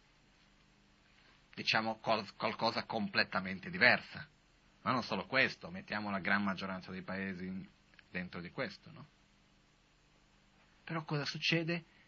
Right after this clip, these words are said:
Che io come posso parlare male dei politici in questo senso, se io nella mia vita non riesco a mettere come priorità il benessere della mia famiglia prima di quello mio personale,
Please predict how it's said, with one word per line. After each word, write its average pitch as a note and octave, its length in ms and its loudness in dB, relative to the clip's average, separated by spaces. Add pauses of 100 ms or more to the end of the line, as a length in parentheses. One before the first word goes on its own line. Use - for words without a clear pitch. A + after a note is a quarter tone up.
Che A#2+ 280 0
io F#3+ 220 2
come G#3+ 220 -8
posso - 320 -2
parlare A#2+ 460 0
male A2 440 -4 (720)
dei G#2+ 220 -2
politici A2 600 -4
in G#2 80 -6
questo G#2 280 -8
senso, D3+ 400 -6
se D#3 180 2
io F#3 140 6
nella D3 220 4
mia C3 160 2
vita D#3+ 300 0
non D3 200 6
riesco D3+ 440 4
a A#2 40 0
mettere A2 640 -2
come B2+ 220 -4
priorità C#3+ 460 2
il F#3+ 120 0
benessere E3 520 2
della D3+ 180 2
mia D#3+ 120 0
famiglia F#3 360 4
prima C#3+ 200 4
di B2+ 80 4
quello A2+ 180 2
mio G2+ 200 4
personale, F#2 640 -4